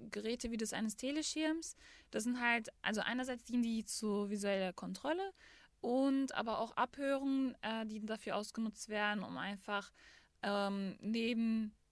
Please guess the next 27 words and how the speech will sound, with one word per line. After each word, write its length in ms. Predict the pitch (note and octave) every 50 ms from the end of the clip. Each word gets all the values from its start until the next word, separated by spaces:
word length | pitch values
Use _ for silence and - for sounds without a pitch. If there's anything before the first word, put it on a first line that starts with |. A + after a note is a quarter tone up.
| _ - - _ _
der 200 | - G3 F#3+ F#3
Hassverbreitung 880 | G3 A3+ C#4 - - - A3+ G#3 G3 G3 G3+ G3+ G3 G3 G3 - G3+ F#3+
auf 140 | - F#3+ -
den 140 | - G3+ -
Staatsfeind 840 | - - - A3 A#3 C4 C4 - - - A3 G#3+ A3+ A#3+ A#3 - -
Emanuel 560 | G3 G#3+ A3+ A3+ G#3+ G#3+ G#3+ G#3 G3+ F#3+ F#3+
Goldstein 720 | F#3 - G#3+ A#3+ B3 - - - G3+ G3 G#3+ A#3+ C#4 C#4+ - - - - - - _ _ _ _
auszuüben, 920 | - G3+ A#3 B3 - - - - C4 - - - B3 B3+ B3 B3+ B3 A#3
wird 180 | A3+ G#3+ - G#3+
das 160 | G#3 - -
auch 240 | - G3 G#3 - -
aber 300 | - G3+ G#3+ G#3 G3 F#3+
zum 260 | - - G3+ F#3 -
Abhören 460 | - F#3 F#3+ - G3+ F#3+ G3 F#3+ -
einfach, 420 | - D#3 F#3 F#3+ - F3+ F3 F#3+
wie 80 | - F3+
gesagt, 420 | F3+ F3+ F3+ F#3+ F3+ F3+ F#3+ F#3+
genutzt, 460 | - F#3 G3 A3 A3+ A3+ - - - - - - - - - _
um 100 | G3+ G3
einfach 300 | D3 F#3+ F#3+ - G3 G#3
die, 400 | - - G#3 G#3 G3+ F#3+ - - -
ähm, 600 | - F#3 F#3 F3+ F3 E3+ D#3+ - - G#2 G2 -
kleineren 460 | F#3 - F#3+ F#3+ G3+ G#3 G3+ F#3+ F#3
Staatsfeinde 640 | F3+ - - G3 F3 E3+ - - - F3 E3+ E3 E3
sozusagen 800 | F3+ F3 F3+ - F#3 F3+ F3+ F3+ F3 E3+ E3+ E3+ F3 E3+ E3+ F3+ - _ _ - _ _
rauszufiltern 920 | G3 G#3+ B3 A#3 - - A#3 A3 - A3 A3+ A3 - - A3 G#3 G#3 G#3 G#3+
und 260 | - - F#3+ F#3 F#3+